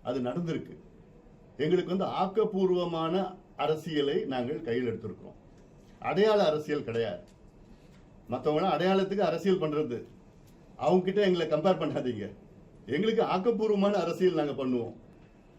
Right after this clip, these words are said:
நீட் தேர்வு நிச்சயமா தமிழ்நாட்டுக்கு தேவையில்லாத ஒண்ணு.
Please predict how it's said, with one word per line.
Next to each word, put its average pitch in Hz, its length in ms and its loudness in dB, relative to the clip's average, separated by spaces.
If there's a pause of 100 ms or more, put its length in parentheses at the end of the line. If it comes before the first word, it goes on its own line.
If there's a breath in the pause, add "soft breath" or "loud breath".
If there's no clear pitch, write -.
(1500)
நீட் 202 300 -2
தேர்வு 202 500 0
நிச்சயமா 185 400 0
தமிழ்நாட்டுக்கு 175 540 -2
தேவையில்லாத 135 560 0
ஒண்ணு. - 220 -12